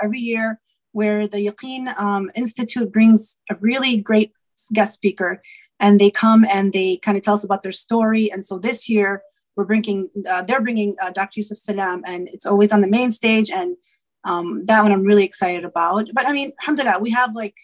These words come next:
some amazing speakers, uh, on our main stage. We have Linda Sarsour, Sohaib Webb. Um, this year, um, we're bringing somebody new who kinda became popular during, um, the covid time, and that's Sheikh Abdullah Oduro.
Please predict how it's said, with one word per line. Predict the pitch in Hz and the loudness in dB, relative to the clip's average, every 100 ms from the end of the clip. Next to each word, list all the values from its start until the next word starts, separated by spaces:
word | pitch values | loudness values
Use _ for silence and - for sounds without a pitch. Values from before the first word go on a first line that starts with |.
| _ _ _ _ _ _ | _ _ _ _ _ _
some | - 240 208 - | -16 -12 -10 -2
amazing | 214 214 202 202 | 0 2 0 -4
speakers, | 196 190 175 - | -8 -10 -10 -4
uh, | 170 165 | -2 -2
on | 185 185 | -4 -4
our | 175 | -2
main | 185 180 | -2 -2
stage. | 180 - | -6 -8
We | 185 | -6
have | 185 | 0
Linda | 226 202 | 2 2
Sarsour, | 202 180 - 175 | 0 -6 -8 -10
Sohaib | - 208 214 185 | -2 2 2 2
Webb. | 170 - _ _ _ _ | -2 -4 _ _ _ _
Um, | 190 185 185 - - - | -2 -2 -2 -6 -8 -2
this | 220 262 - | 2 2 0
year, | 262 269 277 294 - | 0 2 2 0 -4
um, | 214 202 | -2 0
we're | 202 202 | -2 -2
bringing | 208 214 208 208 | 0 0 0 -4
somebody | 214 208 208 | -4 -2 0
new | 208 196 220 - _ _ - | 0 0 -4 -8 _ _ -8
who | - | 0
kinda | 302 320 | 2 2
became | 285 294 269 | 0 -4 -2
popular | 233 254 262 233 208 | 0 0 0 -4 -4
during, | 214 233 240 233 226 _ 214 | -4 -4 -4 -6 -8 _ -6
um, | 196 185 180 175 _ - | -6 -4 -6 -10 _ -12
the | 208 | -2
covid | 254 220 208 | 2 2 2
time, | 202 185 | -2 -4
and | 190 | 0
that's | 202 202 | 0 0
Sheikh | 220 220 | -4 -6
Abdullah | 190 196 196 180 | -4 -2 -2 -4
Oduro. | 175 190 214 285 | -6 -4 -2 -2